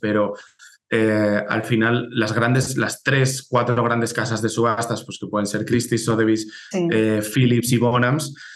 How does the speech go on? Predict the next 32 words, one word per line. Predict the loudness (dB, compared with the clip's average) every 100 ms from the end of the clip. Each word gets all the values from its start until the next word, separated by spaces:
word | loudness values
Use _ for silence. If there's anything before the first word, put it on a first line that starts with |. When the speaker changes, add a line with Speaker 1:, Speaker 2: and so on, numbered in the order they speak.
| -20 _ _ _
Speaker 1:
eh, | -2 0
son | 0 0
las | 0 -2
que, | -4 -4
eh, | -6 -4 -2 -2
ocupan, | -2 -6 -6 0 0 0 -4 -6
no | -6
sé | -6 -6
si | -6
la | -4 -2
cuota | 0 0
del | 0
merc-, | 0 -4
no | -6
sé |
si | -2
ocupan | -2 0 -2
el |
sesenta | -2 -6 -6 0
o | 0
el |
setenta | 0 -6 -6 -4
por | -4
ciento | -4 -4
de |
la | -2
cuota | -2
del | -2
mercado | -4 -2 -2 -2 -2
o | -2
más, | 0 -2 -6 -6
ya | -2 0